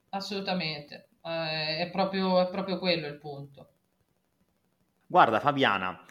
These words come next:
Speaker 2: parlando di attività che, l'attività che svolgi, hai parlato delle misurazioni,
Speaker 1: Sì.
Speaker 2: quindi comunque del monitoraggio ambientale, e voglio capire, attraverso la tua attività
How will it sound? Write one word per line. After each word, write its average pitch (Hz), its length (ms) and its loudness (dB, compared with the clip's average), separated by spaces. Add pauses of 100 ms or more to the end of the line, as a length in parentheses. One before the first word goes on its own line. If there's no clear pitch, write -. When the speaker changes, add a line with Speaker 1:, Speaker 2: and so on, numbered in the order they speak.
(140)
Speaker 2:
parlando 160 560 2
di 113 600 -6 (340)
attività 123 800 0
che, 98 400 -2
l'attività 107 380 -6
che 107 100 -8
svolgi, 87 800 -2
hai 139 180 2
parlato 127 380 4
delle 107 160 -2
misurazioni, 87 1080 -6 (240)
Speaker 1:
Sì. - 200 -6
Speaker 2:
quindi 131 180 0
comunque 127 540 2
del 113 120 0
monitoraggio 113 520 2
ambientale, 107 760 0
e 214 140 8
voglio 135 200 4
capire, 101 440 -2
attraverso 220 420 2
la - 60 -2
tua 147 80 0
attività 107 580 -2